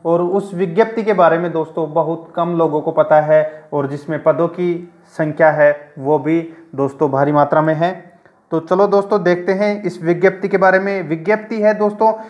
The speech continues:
राजस्थान कंप्यूटर टीचर भर्ती है, राजस्थान कंप्यूटर टीचर भर्ती है, उसके बारे में दोस्तों आज अपन बात करेंगे। और उसके बारे में सारी चीज़ देखेंगे अपन, योग्यता क्या है, फॉर्म कब भरे जाएंगे, ठीक है,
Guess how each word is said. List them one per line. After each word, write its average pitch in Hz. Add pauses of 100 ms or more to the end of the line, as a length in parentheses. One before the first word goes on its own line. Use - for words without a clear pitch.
(260)
राजस्थान 220
कंप्यूटर 190 (100)
टीचर 185
भर्ती 165
है, 156 (160)
राजस्थान 165
कंप्यूटर 165
टीचर 165 (360)
भर्ती 147
है, 180
उसके 175
बारे 160
में 165
दोस्तों 160
आज 151
अपन 160
बात 143
करेंगे। 180 (360)
और 156 (1120)
उसके 160
बारे 196
में 208
सारी 190
चीज़ 208
देखेंगे 185
अपन, 180
योग्यता 165
क्या 160
है, 160
फॉर्म 156
कब 151
भरे 151
जाएंगे, 156
ठीक 170
है, 170